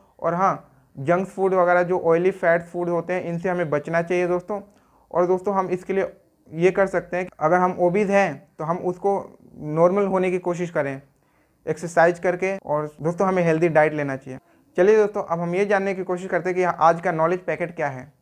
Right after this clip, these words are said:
जी हाँ, जिसका आपको था इंतज़ार। दोस्तों, आज के नॉलेज पैकेट में हम ये जानेंगे पैरासिटामोल के बारे में। आप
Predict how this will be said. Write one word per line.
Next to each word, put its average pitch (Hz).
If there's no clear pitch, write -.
जी 170
हाँ, 165
जिसका 151
आपको 156
था 170
इंतज़ार। 160
दोस्तों, 165
आज 170
के 214
नॉलेज 196
पैकेट 175
में 175
हम 170
ये 180
जानेंगे 170
पैरासिटामोल 156
के 143
बारे 127
में। 127
आप 151